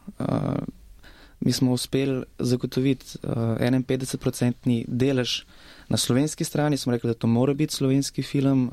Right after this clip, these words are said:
Eh, tudi, eh, po-, pol filma se v bistvu govori v slovenskem jeziku in to je zgodba o slovenski izseljenski, eh, družini v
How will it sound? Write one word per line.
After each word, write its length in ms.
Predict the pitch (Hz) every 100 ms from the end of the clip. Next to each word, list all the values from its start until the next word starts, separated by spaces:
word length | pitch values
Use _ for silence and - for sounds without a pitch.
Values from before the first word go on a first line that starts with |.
| -
Eh, 420 | 117 110 110 110 - - - - - - - - - - -
tudi, 320 | 127 - -
eh, 340 | 120 110 107 - - - 180 - - -
po-, 220 | 120 117
pol 280 | - 135 135
filma 400 | 143 139 131 113
se 220 | - 117
v 20 |
bistvu 480 | 117 - 117 113 - - - - -
govori 560 | - - 120 117 117 113
v 80 |
slovenskem 580 | 113 113 110 135 - 147
jeziku 460 | 135 131 135 139 131 - - - - -
in 80 |
to 100 | 117
je 40 | 117
zgodba 300 | 123 123 120
o 60 |
slovenski 760 | - 120 113 120 - - 117 113
izseljenski, 840 | 113 - 117 117 - - 113 110
eh, 280 | - - 117 113 127 -
družini 540 | 120 113 127 143 113
v 320 | 110 135 147